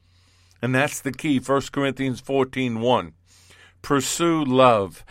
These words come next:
and desire spiritual gifts, but especially that you may prophesy,"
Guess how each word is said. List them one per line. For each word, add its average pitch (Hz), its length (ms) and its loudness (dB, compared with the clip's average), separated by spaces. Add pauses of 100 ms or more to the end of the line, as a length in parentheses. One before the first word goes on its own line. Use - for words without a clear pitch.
(140)
and 131 160 0
desire 135 580 4
spiritual 127 680 0
gifts, 120 460 0
but 120 120 -2
especially 104 1080 -4 (540)
that 117 260 -6
you 131 100 0
may 117 160 0
prophesy," 95 880 -4